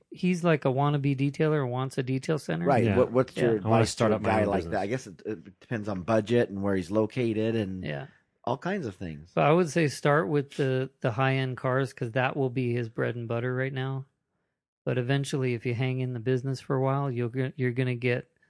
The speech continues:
Speaker 1: the middle-class people.
Speaker 3: Mm-hmm.
Speaker 1: I just think right now they're not thinking car care yet.
Speaker 3: No.
Speaker 2: It
Speaker 1: You know
Speaker 2: sounds
Speaker 1: what I
Speaker 2: like
Speaker 1: mean?
Speaker 2: if he wants to really,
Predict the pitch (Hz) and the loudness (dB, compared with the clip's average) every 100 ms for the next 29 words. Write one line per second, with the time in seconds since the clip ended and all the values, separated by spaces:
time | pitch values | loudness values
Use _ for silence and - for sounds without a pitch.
0 | _ - 127 123 117 - 110 107 _ 117 | _ -8 -4 -2 -4 -6 -10 -10 _ -10
1 | - 120 - _ 107 98 95 131 135 - | -10 -14 -16 _ -20 -8 -4 -2 -2 -2
2 | 131 113 127 123 123 123 117 113 127 117 | -6 -2 -2 0 -4 -4 -4 -2 -2 -2
3 | 123 120 _ 147 131 120 110 110 _ _ | -4 -4 _ -4 -4 -8 -10 -14 _ _
4 | _ _ - 131 123 - 120 117 117 - | _ _ -2 0 0 -2 -6 -6 -8 -12
5 | - 101 92 85 _ _ 104 104 - 131 | -10 -8 -6 -10 _ _ -16 -4 0 2
6 | 127 123 135 143 135 110 127 120 110 - | 0 0 -2 -2 -4 -4 0 0 0 -2
7 | 101 107 | 0 0